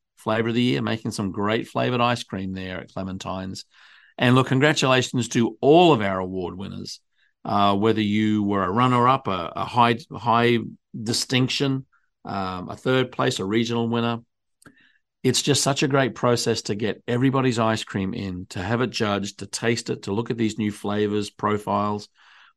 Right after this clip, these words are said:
what ice cream makers are doing around the country. Um, absolutely incredible. So as we wrap up this, uh, wrap up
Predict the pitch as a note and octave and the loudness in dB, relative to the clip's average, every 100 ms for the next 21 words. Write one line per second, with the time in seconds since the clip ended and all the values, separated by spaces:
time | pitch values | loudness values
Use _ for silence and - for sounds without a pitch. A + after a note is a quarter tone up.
0 | - G#2 G#2+ A2+ A#2 G#2 G#2 G2+ G2+ F#2+ | -2 2 2 2 -2 -2 -2 -2 -4 -4
1 | F#2 G#2 G2+ F#2+ F#2 G#2+ G2+ F#2 A#2 A#2+ | -4 -4 -2 -4 -4 -4 -4 -4 -4 -4
2 | C#3+ C#3+ C3+ _ _ - - F#2+ - A2+ | -6 -8 -10 _ _ -14 -10 -10 -8 -8
3 | G2+ G2+ F#2 F#2+ F#2 - F#2+ - - _ | -6 -6 -6 -8 -10 -8 -8 -10 -18 _
4 | _ _ _ _ _ - D#3+ C#3+ D3+ C#3+ | _ _ _ _ _ 0 4 6 6 6
5 | F3 G3+ G3+ F3+ A2+ - - _ - A#2+ | 6 6 6 4 4 -2 -20 _ -6 0
6 | B2+ - - B2+ A2+ A2+ A2+ G#2+ A2 D3 | 0 -2 -4 -2 0 2 2 2 4 4
7 | D#3+ F#2+ C3 | 2 0 0